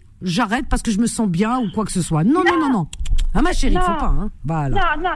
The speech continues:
Speaker 2: c'est pas les médicaments que j'arrête.
Speaker 1: Voilà,
Speaker 2: C'est
Speaker 1: c'est
Speaker 2: d'arrêter
Speaker 1: pas
Speaker 2: avec le juge de tutelle.
Speaker 1: Ah oui, eh ben ça,
Speaker 2: Voilà.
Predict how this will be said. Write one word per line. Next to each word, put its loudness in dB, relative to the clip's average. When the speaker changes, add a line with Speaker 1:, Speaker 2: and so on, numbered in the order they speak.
Speaker 2:
c'est -14
pas 2
les -8
médicaments -4
que -10
j'arrête. -4
Speaker 1:
Voilà, -2
Speaker 2:
C'est -2
Speaker 1:
c'est -6
Speaker 2:
d'arrêter -6
Speaker 1:
pas 0
Speaker 2:
avec -4
le -6
juge -6
de -6
tutelle. -4
Speaker 1:
Ah 2
oui, 2
eh 0
ben 2
ça, 0
Speaker 2:
Voilà. 0